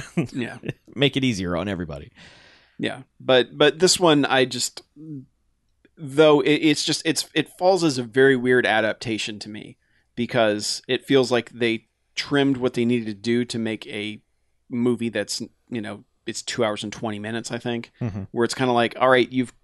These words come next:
Speaker 1: you've figured out how to get that part, but you've also done a poor adaptation," because it feels like in watching it, you have to know a lot of stuff going in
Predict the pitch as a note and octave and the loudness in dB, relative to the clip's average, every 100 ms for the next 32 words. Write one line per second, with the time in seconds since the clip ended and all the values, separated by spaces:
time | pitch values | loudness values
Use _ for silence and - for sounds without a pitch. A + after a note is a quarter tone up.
0 | _ D3 C3+ - - - _ _ E3 D#3 | _ -4 -4 -4 -20 -20 _ _ 0 2
1 | C#3+ C#3+ B2 B2 - B2+ C3+ - A2 G#2 | 2 0 -2 -4 -2 0 0 -2 -6 -6
2 | _ _ _ _ _ _ B2 A2+ C#3 B2 | _ _ _ _ _ _ -20 -4 2 2
3 | C3+ C3 - C3+ C3 - B2+ A#2 A#2 B2 | 2 -4 4 4 4 4 4 2 0 -2
4 | A2+ - C#3 A#2 A2 A2+ - C#3 - A2+ | -2 0 4 4 2 -4 -4 -4 -2 -6
5 | G#2 A2 A#2 G#2 A2 _ C3+ A#2+ A#2 - | -8 -6 -6 -6 -12 _ 0 0 -2 -4
6 | B2 A2 A#2+ B2+ E3 D#3 E3+ _ _ _ | -8 -2 0 0 -2 -2 -4 _ _ _
7 | _ _ C3+ D3+ C#3+ C3+ B2 A#2 B2+ B2 | _ _ -4 0 0 0 0 4 6 4
8 | A2+ A2+ A2+ A2 A2 - - A2 - - | 2 -2 -2 -2 -4 -6 -2 -2 -2 -4
9 | A2+ G#2+ A2 A#2 B2 | -4 -4 -6 -6 -6